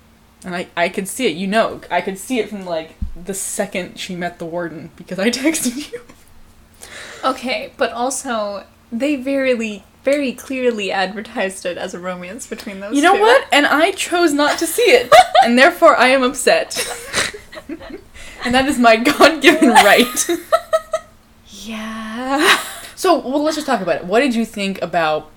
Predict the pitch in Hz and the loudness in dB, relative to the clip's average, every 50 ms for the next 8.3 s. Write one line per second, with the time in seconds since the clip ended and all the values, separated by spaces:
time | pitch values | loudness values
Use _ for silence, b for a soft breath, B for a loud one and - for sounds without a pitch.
0 | _ _ _ _ - _ - 190 175 160 165 165 165 165 165 170 185 190 b b | _ _ _ _ -16 _ -8 -6 -4 -2 -2 -2 -2 -6 -10 -10 -12 -14 b b
1 | b b b b b b b _ _ - - _ _ _ - 202 190 185 190 185 | b b b b b b b _ _ -20 -20 _ _ _ -10 -8 -6 -4 -2 -2
2 | 180 180 175 165 165 165 - - - - - - _ _ - 180 190 185 185 185 | -2 -2 -4 -4 -4 -6 -8 -10 -10 -12 -12 -16 _ _ -6 -4 -2 0 0 0
3 | 180 185 196 185 - 180 170 160 - - - - 165 175 196 185 185 208 202 190 | 0 -2 -4 -6 -4 -4 -6 -6 -6 -10 -18 -14 -8 -6 -6 -6 -2 0 0 0
4 | 185 180 175 175 170 - 175 175 - 202 170 127 - - - - _ _ _ - | 2 0 0 -2 -2 -6 -6 -8 -8 -6 -6 -6 -8 -10 -16 -20 _ _ _ -20
5 | _ _ _ - - _ _ - 320 254 240 - 247 - - - 254 254 - _ | _ _ _ -20 -20 _ _ -10 -10 -8 -8 -8 -10 -10 -10 -12 -18 -20 -20 _
6 | _ - 233 226 240 277 277 269 - - - 269 269 262 254 254 240 220 214 214 | _ -4 -2 -2 -2 -2 -6 -8 -8 -8 -8 -8 -8 -6 -6 -6 -6 -6 -6 -6
7 | 190 202 190 190 202 202 196 196 202 196 - 202 - _ _ _ - _ - - | -6 -8 -8 -6 -4 -4 -2 -4 -4 -8 -12 -20 -20 _ _ _ -20 _ -14 -10
8 | 214 214 226 233 226 - | -8 -6 -6 -8 -10 -12